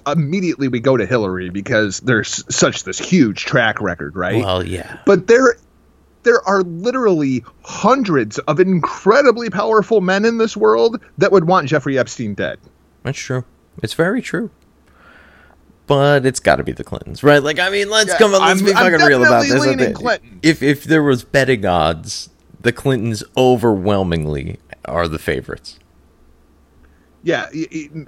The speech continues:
Speaker 1: I think I've just watched too much twenty-four. So it's
Speaker 2: Right.
Speaker 1: like, I know
Speaker 2: You
Speaker 1: that,
Speaker 2: know
Speaker 1: like,
Speaker 2: there's a
Speaker 1: you know,
Speaker 2: twist
Speaker 1: every
Speaker 2: coming.
Speaker 1: four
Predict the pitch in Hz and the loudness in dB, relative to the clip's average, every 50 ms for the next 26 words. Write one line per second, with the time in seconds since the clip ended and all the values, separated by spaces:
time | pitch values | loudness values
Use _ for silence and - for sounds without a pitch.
0 | _ 135 147 - 208 214 196 170 - - 180 - - 147 143 139 - - - 143 | _ -6 -4 -2 -4 -4 -4 -8 -8 -10 -10 -6 -4 -4 -4 -4 -6 -4 -4 -2
1 | 135 131 127 - - - - 120 127 131 127 117 - - 104 92 107 117 143 143 | -2 -2 -4 -6 -10 -8 -6 -6 -4 -4 -4 -6 -6 -8 -6 -4 -2 -4 -4 -6
2 | - _ _ _ _ _ _ _ _ _ _ _ _ _ _ _ _ - - 156 | -10 _ _ _ _ _ _ _ _ _ _ _ _ _ _ _ _ -2 2 2
3 | 143 120 - 147 135 - - 139 147 151 147 131 120 117 127 135 151 156 - 147 | 2 4 2 0 0 0 -2 -2 -2 0 0 0 0 2 2 2 2 2 2 2
4 | 120 98 98 - 131 123 - - 147 - - 92 - 139 151 180 190 175 - 95 | 2 4 2 2 2 0 0 -2 -2 0 0 0 0 0 2 2 2 2 2 2
5 | - 175 165 170 160 160 151 | 2 4 4 6 4 4 2